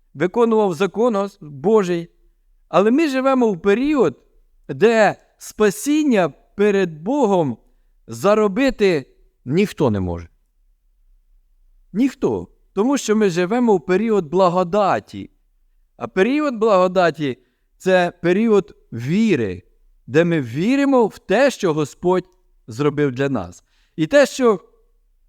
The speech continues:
Господь прийшов в цей світ, це вже є благодать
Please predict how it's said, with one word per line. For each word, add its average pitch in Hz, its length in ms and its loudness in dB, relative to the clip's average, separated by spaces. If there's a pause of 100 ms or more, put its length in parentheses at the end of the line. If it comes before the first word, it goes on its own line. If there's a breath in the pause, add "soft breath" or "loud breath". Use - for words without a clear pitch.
(640)
Господь 190 560 0
прийшов 226 380 0
в - 40 -8
цей 220 180 -2
світ, 277 460 -4 (360)
це 220 140 2
вже 214 220 -2
є 214 120 0
благодать 170 800 0